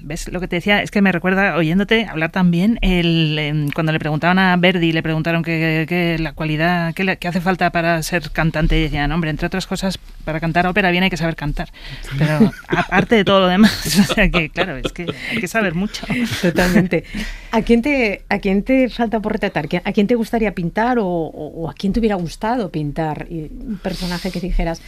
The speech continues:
Speaker 3: "Me hubiera encantado pintarlo".
Speaker 2: No, no, no lo, no, no lo sé. ¿Sabes por qué? Porque, mira, lo que diferencia al retratista, eh, mm,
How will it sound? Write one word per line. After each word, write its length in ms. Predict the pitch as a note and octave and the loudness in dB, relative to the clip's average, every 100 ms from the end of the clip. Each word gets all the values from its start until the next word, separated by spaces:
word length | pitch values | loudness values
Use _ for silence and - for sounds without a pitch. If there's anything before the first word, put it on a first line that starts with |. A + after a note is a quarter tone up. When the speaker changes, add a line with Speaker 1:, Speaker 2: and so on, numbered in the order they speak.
| - - - | -20 -18 -10
Speaker 3:
"Me 80 | F#3+ | -2
hubiera 140 | F3+ G#3 | 0 0
encantado 380 | G3+ F3+ E3+ | 0 -2 -4
pintarlo". 460 | D#3+ D#3+ D#3+ D3 - - | -4 -4 -6 -8 -10 -10
Speaker 2:
No, 420 | C3+ C3+ A2 G2+ | -4 -2 -2 -6
no, 520 | - A#2+ B2 - B2+ - - - - | -10 -10 -10 -8 -10 -10 -12 -16 -14
no 160 | A#2+ C3 | -8 -6
lo, 140 | G#2 - | -6 -6
no, 380 | C3 C3+ A#2+ D3 | -6 -6 -8 -6
no 140 | D#3 | -6
lo 120 | G#2 | -4
sé. 260 | - F#2 D#2 - - - - | -6 -8 -10 -14 -18 -18 -14
¿Sabes 300 | - F3 E3+ | 0 2 2
por 220 | - C#3 | 0 -4
qué? 140 | - D#3 | -2 -2
Porque, 400 | B2+ A#2 - A2 | -2 -4 2 4
mira, 220 | B2+ C3 | 6 4
lo 100 | A#2 | 4
que 100 | A2+ | 2
diferencia 560 | A#2+ A2+ B2 G3 E3+ D3 | 2 0 0 0 2 0
al 60 | C3+ | -2
retratista, 800 | C3 B2 A2+ B2+ A#2+ - G#2+ E2+ - - - - - - - | -2 -4 -4 -4 -4 -2 -4 -2 -6 -8 -10 -20 -20 -20 0
eh, 1000 | A#2+ A#2 A2+ A2 A2 A2 A2 G#2+ G#2 - - - | 4 4 4 2 2 2 2 0 -2 -6 -12 -6
mm, 680 | G#2+ G#2+ G#2 G#2 G2+ G2+ | -2 0 0 0 0 -2